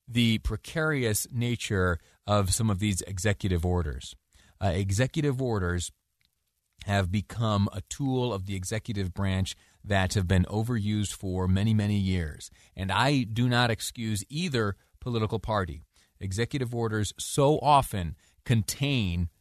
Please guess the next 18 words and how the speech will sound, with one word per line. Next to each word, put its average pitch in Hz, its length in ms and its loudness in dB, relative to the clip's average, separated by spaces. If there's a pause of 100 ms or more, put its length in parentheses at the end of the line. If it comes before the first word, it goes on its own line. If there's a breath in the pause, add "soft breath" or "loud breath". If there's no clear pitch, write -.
(320)
uh, 95 220 2
the 104 160 0
wielding 131 520 2
of 107 160 0
power, 87 600 -2 (240 soft breath)
which 104 340 2
the 104 100 -10
Constitution 123 1000 -4
often 101 520 0 (120)
clearly 135 500 0
designates, 92 720 0
or 87 100 -2
delegates, 92 580 0
rather, 87 340 0 (280 loud breath)
to 127 140 2
the 104 180 4
legislative 101 640 2
branch. 85 480 -2